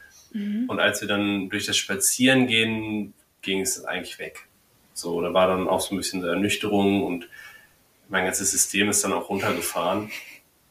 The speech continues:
Speaker 2: Mm. Und als wir dann wieder zu Hause waren und dann auch beide gegessen haben und ich gemerkt hab, ah, okay, Finja ist in der Lage, was zu essen, dachte ich, ja gut, dann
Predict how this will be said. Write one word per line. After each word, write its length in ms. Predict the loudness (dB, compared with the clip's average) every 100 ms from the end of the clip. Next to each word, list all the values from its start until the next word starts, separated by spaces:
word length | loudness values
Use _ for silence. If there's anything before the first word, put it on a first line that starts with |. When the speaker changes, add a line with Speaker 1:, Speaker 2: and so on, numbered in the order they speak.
| _ -14 -12 -12 -14 -2
Speaker 2:
Mm. 420 | 2 2 2 -2 -8 _ -20 -20 -20 -20 -20 -20 _ _
Und 120 | -2 0
als 140 | 2
wir 60 | 2
dann 120 | 2
wieder 200 | 2 0
zu 180 | -2 2
Hause 300 | 4 4 4
waren 320 | 4 6 4
und 100 | 2
dann 180 | -2 -4
auch 140 | -6 -2
beide 280 | 0 2 0
gegessen 480 | 0 0 0 -2
haben 200 | -4 -2
und 60 | -2
ich 80 | -4
gemerkt 280 | -4 -2 -2
hab, 100 | -4
ah, 120 | -4
okay, 140 | -4 -6
Finja 300 | -2 0 0
ist 160 | -2
in 80 | -2
der 100 | -2
Lage, 280 | 0 0 -2
was 180 | -6 -6
zu 80 | 0
essen, 420 | 2 2 0 -2
dachte 200 | -4 -6
ich, 60 | -10
ja 100 | -12
gut, 200 | -10 -8
dann 360 | -6 -6 -10